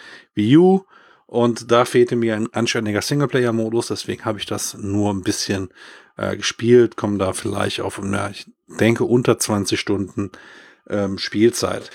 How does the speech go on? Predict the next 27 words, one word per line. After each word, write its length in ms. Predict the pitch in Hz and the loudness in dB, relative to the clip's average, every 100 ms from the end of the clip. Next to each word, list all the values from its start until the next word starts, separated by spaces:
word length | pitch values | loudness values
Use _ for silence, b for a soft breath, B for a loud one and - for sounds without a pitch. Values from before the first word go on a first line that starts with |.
| B - | B 0
Ähm, 320 | 127 127 120 | 4 4 4
in 120 | 120 | 2
diesem 260 | 151 160 135 | 4 4 6
Jahr 220 | 139 127 | 4 6
durfte 240 | 131 - | 4 4
ich 60 | - | -2
dann 140 | 120 | 2
auch 240 | 110 113 - | 2 0 -2
in 80 | 107 | -4
diesem 220 | 117 107 | -2 -2
Podcast 600 | 127 - 117 110 - 113 | -2 0 2 2 2 0
dann, 320 | 107 107 110 | 2 2 0
ähm, 420 | 110 107 101 98 98 _ - | 0 0 0 -4 -10 _ -8
ja, 300 | 117 104 110 | -6 -4 -6
äh, 260 | 123 120 113 | -4 -6 -6
verfolgen, 960 | - - 127 131 135 131 131 127 123 110 | -8 0 4 6 4 0 -2 -4 -4 -2
wie 600 | 110 113 120 117 113 113 - | 0 0 0 0 -2 -8 -8
Nintendo 500 | 123 107 131 131 104 | -4 0 2 4 4
Werbung, 420 | 117 135 139 135 - | 4 4 2 0 -2
äh, 180 | 127 120 | -2 -2
für 180 | - 113 | 0 -4
dieses 240 | 113 117 | 0 -2
Spiel 220 | - 131 | -2 -2
noch 180 | 135 - | 0 0
macht. 340 | 147 151 - - B B B B B B _ - | -2 -4 -8 -20 B B B B B B _ 0
Und, 600 | 117 117 120 120 113 - | 4 4 2 0 -2 0
ähm, 500 | 120 117 117 117 | 0 2 -2 -4